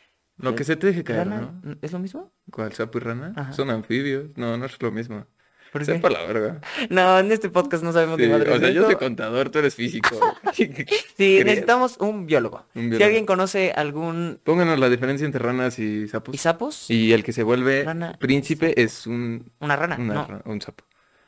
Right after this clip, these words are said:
Speaker 1: Ah, no
Speaker 2: ¿Quién
Speaker 1: sé,
Speaker 2: sabe? Ya
Speaker 1: ahí
Speaker 2: se va
Speaker 1: le
Speaker 2: la verga esto.
Speaker 1: Sí, pinches
Speaker 2: Este,
Speaker 1: cuentos de niños
Speaker 2: no
Speaker 1: bien
Speaker 2: sé,
Speaker 1: raros.
Speaker 2: en sí, o
Speaker 1: Ya,
Speaker 2: sea,
Speaker 1: bésense un burro, lo que quieran, ya,
Speaker 2: sí,
Speaker 1: a la verga.
Speaker 2: al señor... Frogs,
Speaker 1: Al señor,
Speaker 2: efectivamente.
Speaker 1: claramente.
Speaker 2: Ay, el señor Frogs, qué joya. A ver, date con la siguiente
Speaker 1: Me
Speaker 2: anécdota
Speaker 1: doy con
Speaker 2: que
Speaker 1: la
Speaker 2: nos manda
Speaker 1: siguiente.
Speaker 2: nuestro
Speaker 1: Me
Speaker 2: Dom.
Speaker 1: la doy.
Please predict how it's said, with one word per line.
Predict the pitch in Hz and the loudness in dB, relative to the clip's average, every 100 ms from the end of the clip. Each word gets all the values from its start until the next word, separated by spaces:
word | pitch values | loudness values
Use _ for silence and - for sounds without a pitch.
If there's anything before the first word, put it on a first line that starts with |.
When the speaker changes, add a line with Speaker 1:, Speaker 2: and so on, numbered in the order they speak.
| _ _ _ _ _ - | _ _ _ _ _ -8
Speaker 1:
Ah, | - 180 214 | 0 2 4
no | 233 | 2
Speaker 2:
¿Quién | |
Speaker 1:
sé, | 208 175 143 | 2 2 4
Speaker 2:
sabe? | 147 | 4
Ya | 175 | 4
Speaker 1:
ahí | 180 | 4
Speaker 2:
se | 202 | 4
va | 208 | 4
Speaker 1:
le | |
Speaker 2:
la | 202 | 4
verga | 185 170 175 | 2 0 -2
esto. | 175 147 156 - | -2 -6 -6 -10
Speaker 1:
Sí, | 147 | -4
pinches | 143 180 | -2 -4
Speaker 2:
Este, | - 180 | -2 2
Speaker 1:
cuentos | 180 180 143 | 2 2 2
de | 131 | 2
niños | 131 139 120 | 0 0 2
Speaker 2:
no | |
Speaker 1:
bien | 190 226 | 2 2
Speaker 2:
sé, | 240 | 2
Speaker 1:
raros. | 226 | 2
Speaker 2:
en | 208 | 2
sí, | - - | -4 -4
o | - | 4
Speaker 1:
Ya, | 190 | 4
Speaker 2:
sea, | 202 | 4
Speaker 1:
bésense | 233 233 | 0 0
un | 233 | 2
burro, | 196 190 139 110 110 | 4 6 6 4 -2
lo | 113 | -8
que | - | -2
quieran, | 147 131 113 | 2 2 2
ya, | 110 | 0
Speaker 2:
sí, | 180 | 0
Speaker 1:
a | |
la | 156 | -4
verga. | - 147 | -4 -4
Speaker 2:
al | |
señor... | 180 185 202 208 208 _ _ | -4 -6 -4 -4 -6 _ _
Frogs, | - - - - - | -2 -2 -4 -10 -10
Speaker 1:
Al | 87 | -10
señor, | |
Speaker 2:
efectivamente. | - - 131 113 113 | -10 -4 -2 -2 -4
Speaker 1:
claramente. | 113 78 71 - - | -6 -6 -8 -14 -12
Speaker 2:
Ay, | 185 196 202 | -8 -6 -6
el | |
señor | 196 202 202 | -8 -12 -12
Frogs, | 196 190 - - | -14 -16 -16 -18
qué | |
joya. | 175 - 147 - - | -18 -18 -20 -20 -2
A | 175 | 4
ver, | 208 | 6
date | 233 233 | 6 4
con | 190 143 | 0 0
la | 139 | -2
siguiente | - 156 170 170 | -6 -6 -4 -2
Speaker 1:
Me | 151 | 0
Speaker 2:
anécdota | 151 - 110 | 2 4 4
Speaker 1:
doy | 110 | 4
con | 110 | 0
Speaker 2:
que | |
Speaker 1:
la | - | -2
Speaker 2:
nos | 135 | -4
manda | 160 170 | -4 -4
Speaker 1:
siguiente. | 147 | -6
Speaker 2:
nuestro | - 127 | -8 -6
Speaker 1:
Me | 113 | -2
Speaker 2:
Dom. | 110 | 2
Speaker 1:
la | 113 | 4
doy. | 117 110 | 4 2